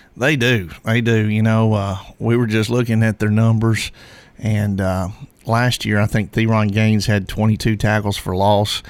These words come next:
and this year he's already got twenty-three tackles for loss. And, uh, you know, hopefully we got some more games, uh, to be played. And, of course, Ethan McLaurin is,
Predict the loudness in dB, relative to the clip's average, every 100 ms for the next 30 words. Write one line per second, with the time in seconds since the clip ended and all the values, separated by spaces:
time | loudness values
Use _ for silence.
0 | -18 -20 -20 -8 -2 0 2 2 2 2
1 | 2 2 2 2 4 4 4 2 2 0
2 | 0 -2 0 2 2 2 0 2 -2 -2
3 | -6 -6 -6 -4 -4 -4 -2 -2 -4 -12
4 | -20 -20 -8 -6 -4 -4 -2 0 0 0
5 | 0 0 0 2 2 0 -2 -2 -2 -2
6 | 0 2 2 0 -4 -8 -18 -20 -20 -14
7 | -4 -2 -2 -2 -2 0 2 2 4 2
8 | 2 -2 -6 -14 -20 -20 -20 _ -6 -2
9 | -2 -2 -2 0 -2 -2 0 2 4 4
10 | 2 0 -4